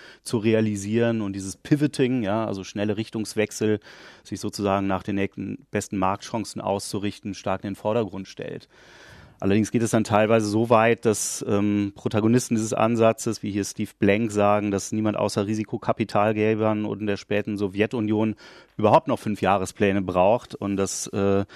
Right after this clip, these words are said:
die eigentlich nur dazu dienen, komplette Unbekannte vorherzusagen. Diese Pläne sind im Allgemeinen Fiktion und es ist Zeitverschwendung, sich überhaupt auszudenken.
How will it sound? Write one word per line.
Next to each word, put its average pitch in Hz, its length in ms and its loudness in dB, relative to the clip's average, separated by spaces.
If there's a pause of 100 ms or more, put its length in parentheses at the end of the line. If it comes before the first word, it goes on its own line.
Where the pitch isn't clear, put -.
(360)
die - 140 0
eigentlich 104 260 0
nur 104 140 2
dazu 101 260 2
dienen, 101 240 0
komplette 110 420 -2
Unbekannte 110 520 -2
vorherzusagen. 101 1200 2
Diese 95 180 -8
Pläne 98 300 0
sind 98 100 -6
im 95 80 -8
Allgemeinen 98 400 0
Fiktion 107 580 -4
und 101 120 -4
es 95 80 -8
ist - 100 -12
Zeitverschwendung, 104 640 -2
sich 98 220 -10
überhaupt 95 260 -4
auszudenken. 104 720 -6